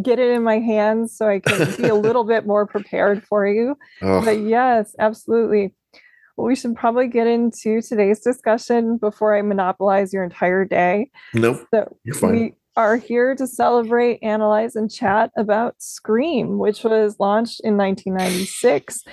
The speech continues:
Speaker 1: by Wes Craven's groundbreaking meta horror movie, which, thanks to a hilarious, sharp script from Kevin Williamson, which poked fun at genre tropes and commented on cliches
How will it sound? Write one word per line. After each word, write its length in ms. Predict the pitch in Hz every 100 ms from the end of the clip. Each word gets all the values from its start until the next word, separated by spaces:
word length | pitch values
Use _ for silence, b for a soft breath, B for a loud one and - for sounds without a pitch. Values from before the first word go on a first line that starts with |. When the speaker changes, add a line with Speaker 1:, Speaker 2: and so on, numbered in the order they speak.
| B B
Speaker 1:
by 180 | 220 254
Wes 280 | 254 240 254
Craven's 580 | - 220 220 202 190 190
groundbreaking 760 | 208 214 220 202 196 190 190 190
meta 240 | 208 220 226
horror 340 | 202 202 190
movie, 440 | 190 202 247 381 - B B B B
which, 260 | 220 202 -
thanks 340 | 196 202 -
to 140 | - 202
a 60 |
hilarious, 680 | 208 208 233 247 240 240 240
sharp 360 | - 233 233 -
script 360 | - 226 226
from 140 | - 196
Kevin 360 | 214 196 190 202
Williamson, 680 | 220 220 214 220 214 226 - b b
which 200 | 196 -
poked 340 | - 190 - -
fun 420 | 220 220 226 214 -
at 140 | 185
genre 340 | 196 185 185 185
tropes 540 | - 269 277 269 -
and 100 | 208
commented 540 | 226 208 190 196 208
on 180 | 190 190
cliches 800 | - 196 - 233 233 226 226